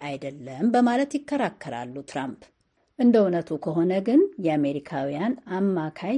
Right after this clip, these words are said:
ትልቅ ዕድሜ ሰባ ስድስት ዓመት ገደማ መሆኑን የበሽታ መቆጣጠሪያና መከላከያ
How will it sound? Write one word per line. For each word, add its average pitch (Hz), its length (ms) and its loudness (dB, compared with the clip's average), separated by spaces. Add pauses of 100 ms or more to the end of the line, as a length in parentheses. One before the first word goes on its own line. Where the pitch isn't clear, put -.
ትልቅ 190 460 -4
ዕድሜ 190 220 0 (300)
ሰባ 233 240 0 (100)
ስድስት - 480 -16
ዓመት 143 320 -6
ገደማ 147 320 2 (100)
መሆኑን 202 400 4 (460)
የበሽታ 294 500 0
መቆጣጠሪያና 143 880 -4 (180)
መከላከያ 135 680 -8